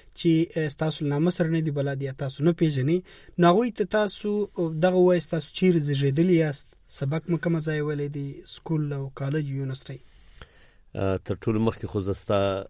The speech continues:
Speaker 2: ډېره مننه کوم. آه، زه په کوټه کې زیږېدلی یم او سکول مې، آه، دلته په کوټه ښار کې و، پرایمري، بیا میډل،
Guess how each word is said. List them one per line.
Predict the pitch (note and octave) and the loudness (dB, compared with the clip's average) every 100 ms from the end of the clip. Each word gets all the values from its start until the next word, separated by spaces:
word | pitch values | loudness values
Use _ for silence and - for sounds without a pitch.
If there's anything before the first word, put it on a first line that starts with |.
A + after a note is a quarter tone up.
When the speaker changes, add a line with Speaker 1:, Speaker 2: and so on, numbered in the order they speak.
| - _ G#2 | -18 _ -6
Speaker 2:
ډېره | F2+ F#2+ | 0 2
مننه | G2 G2 A2 A2+ | 2 2 2 0
کوم. | - G#2+ G#2 G2+ - _ - - _ _ _ _ | 0 0 0 -4 -12 _ -20 -20 _ _ _ _
آه، | - G2 F#2+ F#2+ | -6 -2 -2 -2
زه | F#2+ F2 G2 A#2 A2+ G#2 | -2 -2 4 4 4 0
په | - | -8
کوټه | - G#2 - F#2 | -4 -4 -4 -6
کې | - G2 F2 | -4 -4 -2
زیږېدلی | F#2 F2 F2 F#2+ G2 F#2+ | -4 -2 -2 0 2 0
یم | F#2 - _ _ _ _ - - _ _ _ | 0 -8 _ _ _ _ -20 -20 _ _ _
او | G#2+ F#2 F2+ F#2 F#2 F#2+ - _ _ _ _ _ - - - | -2 2 4 4 2 0 -6 _ _ _ _ _ -20 -20 -18
سکول | - D3 C#3 | 0 2 4
مې، | C3 B2+ B2+ C3+ _ _ _ _ _ _ _ _ _ _ _ | 4 4 4 0 _ _ _ _ _ _ _ _ _ _ _
آه، | A2+ G#2 G#2 | -4 0 -2
دلته | F#2+ G2+ F#2+ G#2 - | 0 0 2 0 -2
په | G2+ - G2 G2 F#2 - | -2 2 4 4 2 0
کوټه | A2 A2 | -2 -2
ښار | - G2+ G2+ | -2 0 0
کې | - A2 | 0 -2
و، | G#2 - - _ _ _ _ _ _ _ - | -2 -4 -14 _ _ _ _ _ _ _ -10
پرایمري، | - G2 F#2 G2 G#2+ G2+ - _ _ _ _ _ _ _ - | 0 2 2 2 2 0 -4 _ _ _ _ _ _ _ -8
بیا | F2 G2 | 0 0
میډل، | F#2 F2+ E2 G2 G2 | 2 0 2 2 2